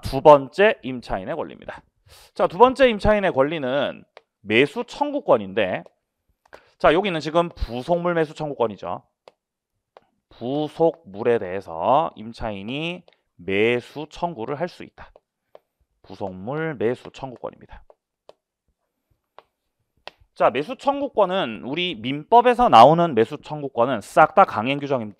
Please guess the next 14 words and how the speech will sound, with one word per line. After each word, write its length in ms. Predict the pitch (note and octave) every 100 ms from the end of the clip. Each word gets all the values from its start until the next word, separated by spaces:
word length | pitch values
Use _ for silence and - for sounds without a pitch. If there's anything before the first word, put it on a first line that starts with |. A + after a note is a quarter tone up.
| -
강행 300 | - G#2+ C#3
규정들입니다. 840 | C3+ C#3 B2 A2 F2+ F2 G2+ D3 -
특약으로 560 | - F#3+ F#3+ D#3 D3
배제할 400 | A2 G2+ A#2+ C3
수 180 | A#2+ -
없다. 480 | D#2+ _ F2+ D2+ D2+
강행 580 | - F2+ F#2 F#2+ C3 C3+
규정. 260 | A#2 D#2+ - _ _ _ _ _ _ _ _ _ - _ _ - _ _ _ _ _ _ _ _ _ _ _ - _ _ _ _ _ _ _ - _ _ - _ _ _ - - _
자, 120 | B2+
첫 180 | - G3+
번째, 380 | G#3 F#3+ A#2 C#3
부속물이라는 840 | - C3 C#3 A3+ A#3 F3 C3 G2+ F#2
것은 380 | G2+ G2+ F#2+ C#3+ _ _ _ _ _ _ _ _ - _ _ _ _ _ _ - _ _
독립성이 840 | _ A#2+ D3+ F3+ F3 - C3 D#3 G#3+